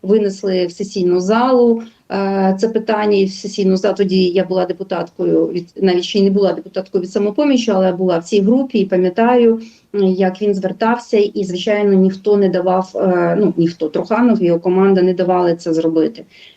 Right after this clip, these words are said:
Ну, вони, знову ж таки, не були зацікавлені в цьому. На сьогоднішній день, якщо це не робить міська влада, звичайно, це можуть зробити державні інститу-, інституції, як в нас це відбувалося з перейменуванням, тобто Верховна Рада України.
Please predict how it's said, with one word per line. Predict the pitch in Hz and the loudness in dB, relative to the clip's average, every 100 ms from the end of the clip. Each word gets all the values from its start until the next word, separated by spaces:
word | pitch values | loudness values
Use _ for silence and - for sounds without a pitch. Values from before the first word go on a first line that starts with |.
| _ - | _ 0
Ну, | 254 190 | 2 2
вони, | 196 180 | 2 2
знову | 170 190 | 2 0
ж | 190 | 0
таки, | - 185 | -2 0
не | 180 | 0
були | 175 185 180 | 2 0 0
зацікавлені | 170 170 196 190 170 160 160 | -2 -6 -2 0 0 2 0
в | - | -2
цьому. | - 165 165 165 | -4 -2 0 0
На | 185 | 0
сьогоднішній | 262 269 285 277 254 | 0 2 2 2 2
день, | 262 226 | 4 2
якщо | 220 - 240 | -2 -4 -4
це | - 220 | 0 0
не | 202 | 2
робить | 196 190 190 | 0 -2 0
міська | 190 190 208 | -2 -2 -2
влада, | 202 220 247 226 | 0 2 2 0
звичайно, | 180 180 202 190 190 | -2 -4 -2 0 0
це | - | -2
можуть | 180 180 180 175 175 | -2 -2 -4 -8 -4
зробити | 196 185 180 170 | -2 0 0 -2
державні | 170 180 185 170 175 | -4 -2 0 2 2
інститу-, | 165 - - - _ - | 0 -2 -10 -12 _ -2
інституції, | 202 202 190 - - 269 - 233 214 | -2 -2 -6 -6 -2 -2 0 0 2
як | 170 180 | 0 -2
в | |
нас | 175 175 | -4 -4
це | - 151 165 | -6 -2 0
відбувалося | 165 170 180 165 165 | -2 -2 0 0 -2
з | - | -6
перейменуванням, | - 170 170 175 226 247 233 | -4 0 2 2 2 2 2
тобто | 220 190 170 | 0 -4 -4
Верховна | 160 - 180 175 | -4 -2 0 2
Рада | 160 165 | 2 2
України. | 160 156 165 175 160 | 0 0 0 0 0